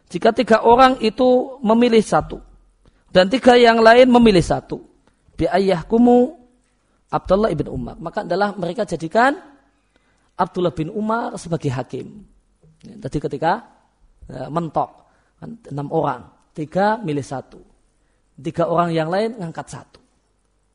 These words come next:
Mentok, ndak, ndak bisa dipertemukan. Maka ndaklah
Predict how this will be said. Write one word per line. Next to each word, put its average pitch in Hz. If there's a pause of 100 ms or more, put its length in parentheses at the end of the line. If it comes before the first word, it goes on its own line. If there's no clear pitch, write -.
(400)
Mentok, 196
ndak, 196
ndak 180
bisa 202
dipertemukan. 135
Maka 139
ndaklah 202